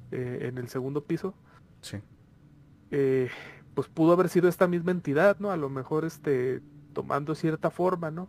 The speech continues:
Speaker 1: Pero, pues, siempre queda la incógnita de por qué está ahí, eh,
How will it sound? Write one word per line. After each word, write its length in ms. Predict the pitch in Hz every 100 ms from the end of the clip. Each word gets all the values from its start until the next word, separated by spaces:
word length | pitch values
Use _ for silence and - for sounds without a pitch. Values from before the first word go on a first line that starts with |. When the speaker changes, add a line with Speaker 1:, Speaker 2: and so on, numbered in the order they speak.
| - - - - - _ _ _ -
Speaker 1:
Pero, 180 | 143 139
pues, 120 | 143
siempre 260 | 170 185
queda 180 | 170 185
la 100 | 180
incógnita 540 | 151 165 156 175 175 160
de 160 | 139
por 300 | 131 - 135
qué 140 | - 156
está 220 | - 165
ahí, 400 | 156 170 202 214 - - -
eh, 840 | 135 131 131 135 131 127 - -